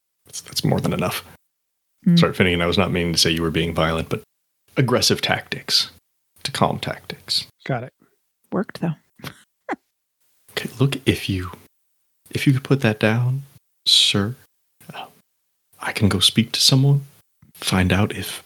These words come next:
Speaker 1: Mister Jarvis has any free time today, and you all can just sit tight right here.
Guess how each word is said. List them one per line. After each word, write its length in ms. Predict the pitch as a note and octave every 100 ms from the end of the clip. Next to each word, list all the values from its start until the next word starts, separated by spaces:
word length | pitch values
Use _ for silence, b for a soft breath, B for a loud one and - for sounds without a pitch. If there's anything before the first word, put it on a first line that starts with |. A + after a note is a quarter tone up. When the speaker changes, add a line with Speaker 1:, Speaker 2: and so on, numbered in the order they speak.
| -
Speaker 1:
Mister 300 | G2+ G2+ -
Jarvis 400 | - G#2 G#2 G#2+
has 240 | - F#2
any 160 | F2+ E2+
free 240 | - F#2
time 360 | - - G2 B2
today, 420 | - C3 A#2+ C3+ - _ _ _ _ -
and 120 | A2+
you 160 | A#2 C3
all 80 | A2+
can 160 | - -
just 180 | F2
sit 240 | - C#3 -
tight 240 | - C3
right 220 | D3 B2
here. 340 | - E3+ A#3+